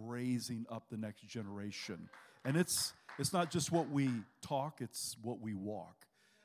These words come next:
A lot of emphasis on children, a lot of emphasis on youth, on young adults of all ages, all the way up to Stephen Knoll.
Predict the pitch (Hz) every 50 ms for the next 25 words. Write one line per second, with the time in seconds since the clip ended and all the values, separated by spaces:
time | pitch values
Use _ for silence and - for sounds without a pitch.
0 | _ _ - 117 127 135 139 147 143 151 131 - 147 127 - 131 120 - 123 113
1 | 107 - - - 135 131 123 107 113 113 113 110 107 113 113 120 113 - 120 104
2 | - 107 98 107 107 101 98 98 95 113 120 113 110 - - _ - - _ -
3 | - 110 107 110 110 107 107 107 98 110 110 104 104 - 113 95 - - 113 110
4 | 110 110 123 117 113 107 98 104 95 - - - 110 117 120 120 120 120 117 120
5 | 120 - - 110 104 - - - - 135 156 180 160 180 180 170 170 170 185 190
6 | 160 123 104 - -